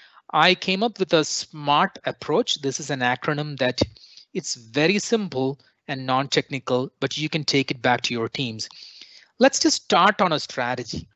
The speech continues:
Okay, that's the S. Do you have a digital transformation strategy? It could be a one pager. Can you start on that? And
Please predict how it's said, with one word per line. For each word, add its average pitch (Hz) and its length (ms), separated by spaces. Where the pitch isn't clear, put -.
Okay, 175 140
that's - 220
the 131 280
S. - 300
Do 156 100
you 240 180
have 165 400
a 170 100
digital 135 380
transformation 127 640
strategy? 117 480
It - 140
could 233 160
be 233 160
a 151 80
one 127 440
pager. 127 520
Can 202 160
you 233 100
start - 640
on 113 300
that? 98 440
And 131 320